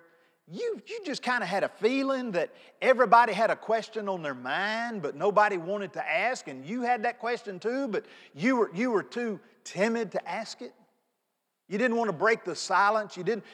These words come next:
you didn't want to interrupt the flow of what the teacher was teaching or something like that.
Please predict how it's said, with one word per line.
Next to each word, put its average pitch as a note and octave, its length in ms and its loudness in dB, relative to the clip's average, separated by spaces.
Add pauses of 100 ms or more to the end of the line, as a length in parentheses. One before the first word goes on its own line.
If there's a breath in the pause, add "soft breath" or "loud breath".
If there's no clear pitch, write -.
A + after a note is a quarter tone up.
you E3 80 -8
didn't A3+ 260 0
want A3+ 160 0
to - 80 -6
interrupt G#3+ 460 4
the F3 80 -4
flow G#3+ 480 4
of D3 140 -10
what G3 180 0
the C#3+ 100 -10 (280 loud breath)
teacher G#3 360 -4
was D3+ 240 -6
teaching G#3+ 560 -6
or C#3 80 -12
something G3 320 -8
like G3 220 -2
that. G#3 220 0